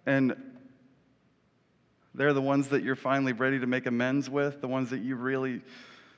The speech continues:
screwed over, the ones that you really messed up with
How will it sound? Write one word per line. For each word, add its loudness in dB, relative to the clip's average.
screwed -2
over, 2
the -6
ones -2
that -2
you -4
really 0
messed -2
up -4
with -4